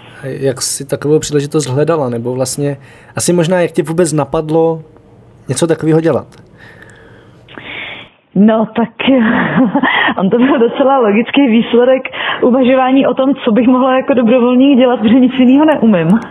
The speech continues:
Speaker 1: Mhm.
Speaker 2: Já nemám žádnou, eh, žádný zdravotnický vzdělání, abych mohla jet na misi s Lékaři bez hranic, eh,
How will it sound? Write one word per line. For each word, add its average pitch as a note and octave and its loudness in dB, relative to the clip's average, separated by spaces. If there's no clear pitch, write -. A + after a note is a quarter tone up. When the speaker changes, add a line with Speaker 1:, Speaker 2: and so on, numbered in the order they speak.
Speaker 1:
Mhm. - -4
Speaker 2:
Já G3+ 0
nemám G#3 2
žádnou, A3 2
eh, G#3+ 2
žádný A3+ 2
zdravotnický A3+ 0
vzdělání, G#3 4
abych F#3+ 2
mohla G3+ 4
jet G3 -2
na G#3 0
misi G#3 2
s F3+ 0
Lékaři G3 0
bez F#3+ 0
hranic, G3 0
eh, - 2